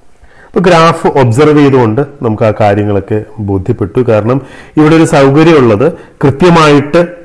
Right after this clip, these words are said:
ഇൻറ്റിജർ വാല്യൂസിലാണ് ആ ഗ്രാഫിന് turning points ഉള്ളത് എന്നുള്ളത് ഒരു സൗകര്യമാണ്. നമുക്ക് എന്താണ് അതിൽ ഇനി എഴുതേണ്ടത് നോക്കാം.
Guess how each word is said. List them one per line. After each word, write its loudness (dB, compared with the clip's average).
ഇൻറ്റിജർ 2
വാല്യൂസിലാണ് 0
ആ 0
ഗ്രാഫിന് 0
turning 2
points -2
ഉള്ളത് -2
എന്നുള്ളത് -2
ഒരു 0
സൗകര്യമാണ്. 0
നമുക്ക് 0
എന്താണ് 2
അതിൽ 2
ഇനി 2
എഴുതേണ്ടത് 2
നോക്കാം. -4